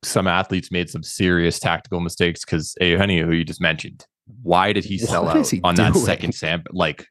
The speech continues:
Speaker 1: he just gassed himself.
Speaker 2: He got off of
Speaker 1: Kick-,
Speaker 2: it and couldn't
Speaker 1: he kicked
Speaker 2: move.
Speaker 1: home with seven minutes to go. I, I don't understand that. Like, I know you wanna be close,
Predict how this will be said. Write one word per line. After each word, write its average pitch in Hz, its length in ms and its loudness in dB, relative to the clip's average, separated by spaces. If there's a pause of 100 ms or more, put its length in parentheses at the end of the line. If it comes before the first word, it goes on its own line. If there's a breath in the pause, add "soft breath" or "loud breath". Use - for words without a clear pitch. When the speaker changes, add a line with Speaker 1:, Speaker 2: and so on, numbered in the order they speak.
(800 loud breath)
Speaker 1:
he - 140 -2
just 117 160 -2
gassed 147 260 -2
himself. 92 400 -4 (180 loud breath)
Speaker 2:
He 190 100 0
got 226 200 4
off 180 180 4
of 127 40 -4
Speaker 1:
Kick-, 135 160 2
Speaker 2:
it - 20 -4
and 107 140 -4
couldn't 135 320 2
Speaker 1:
he - 80 2
kicked 101 120 4
Speaker 2:
move. 135 80 6
Speaker 1:
home 120 440 4 (200)
with 110 160 4 (120)
seven 139 340 0
minutes 123 220 2
to - 100 -2
go. 87 220 2
I, 90 240 -2
I 95 80 0
don't 101 240 -2
understand 82 500 -6
that. 50 280 -8
Like, - 240 -4
I 98 80 2
know 113 140 4
you 120 140 6
wanna 107 160 4
be 92 100 4
close, - 640 2